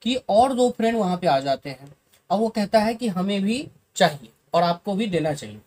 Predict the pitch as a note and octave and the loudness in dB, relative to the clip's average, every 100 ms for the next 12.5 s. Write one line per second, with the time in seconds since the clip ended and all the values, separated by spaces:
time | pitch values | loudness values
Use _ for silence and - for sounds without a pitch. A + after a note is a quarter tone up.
0 | - A3+ B3+ B3 B3 A#3+ A3+ G#3 E3 C#3 | -8 -4 -4 -2 -2 -2 -2 0 0 -2
1 | - D#3+ G#3+ A3 A3+ F#3+ F#3 G3+ G#3 A3 | -6 -6 -6 -6 -8 -6 -4 -4 -4 -6
2 | F#3+ F#3 F#3 E3+ E3+ F3 F#3 D#3+ C#3+ C#3 | -6 -6 -4 -2 -4 -2 -2 -2 -2 -8
3 | D#3 D#3 G3 G3+ E3+ E3 - E3+ E3+ B2 | -6 -2 -2 -2 -4 -2 0 4 4 0
4 | G2+ _ _ _ _ D#3+ G3 G3+ G#3 G#3 | -12 _ _ _ _ 0 2 0 -2 -4
5 | F3 G#3 - G#3 G3 G#3 G3+ B3 - _ | -4 -6 -6 -6 0 0 2 -2 -2 _
6 | - E3 F3+ B3 A#3 G#3+ A3 G#3+ A3 A3+ | -4 0 2 2 0 -2 -2 -2 -2 -2
7 | B3+ _ _ - F3+ G#3+ F#3 F#3+ A3+ A3 | -4 _ _ 2 4 4 2 0 0 -2
8 | A3 G#3+ G3 G#3 G#3+ G#3 A3+ D#3+ D3 F#3+ | -2 -4 -2 2 2 2 0 0 -6 -4
9 | F#3+ F3+ F#3 F3+ F3 E3+ E3 F3 - F3 | -4 -2 -2 -2 -4 -4 -6 -8 -4 -2
10 | F#3 G#3+ A3+ A3+ A#3 A3 B3 G#3 F3 B2+ | 0 0 2 0 0 -4 -2 0 -2 -6
11 | A2 A2 _ _ - F3+ F3+ A3+ G#3+ G#3 | -12 -18 _ _ -6 -2 0 0 0 0
12 | G#3 G3+ G3+ C#4 D4+ | 0 0 0 -2 -4